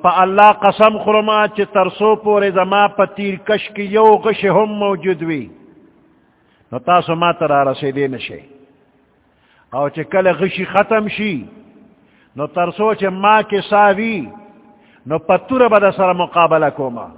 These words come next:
نو د دې نه پس بیا تاسو چې څه کول غواړئ، هغه وکړئ.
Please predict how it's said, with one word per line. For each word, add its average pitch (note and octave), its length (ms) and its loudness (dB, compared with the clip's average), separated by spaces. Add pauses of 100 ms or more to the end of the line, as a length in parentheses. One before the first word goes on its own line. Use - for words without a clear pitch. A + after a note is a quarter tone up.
(1800)
نو C#3 80 -12
د F3 180 -4
دې A3+ 180 2
نه G3+ 100 0 (160)
پس A#3+ 180 0 (1000)
بیا C#3+ 220 -6
تاسو D#3 340 -4
چې D3+ 220 -12
څه E3+ 60 -6 (100)
کول E3+ 160 0
غواړئ، E3+ 360 -2
هغه D#3 200 -4
وکړئ. C3+ 220 -12